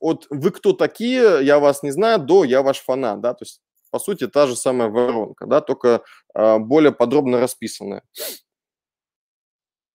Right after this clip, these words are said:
Очень важно понимать, что когда вы будете простраивать, э, триггерную карту касаний, э, ни в коем случае не, э, делайте ошибку. Эту ошибку я называю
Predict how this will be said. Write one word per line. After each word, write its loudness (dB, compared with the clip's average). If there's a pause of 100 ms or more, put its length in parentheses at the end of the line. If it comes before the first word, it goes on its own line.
(1200)
Очень 4
важно 4
понимать, -2
что -10
когда 2
вы 2
будете -2
простраивать, 0
э, 4
триггерную -2
карту 0
касаний, 0
э, 4
ни -6
в -14
коем -2
случае -6
не, -4
э, 2
делайте 2
ошибку. -4
Эту -2
ошибку -6
я 0
называю 4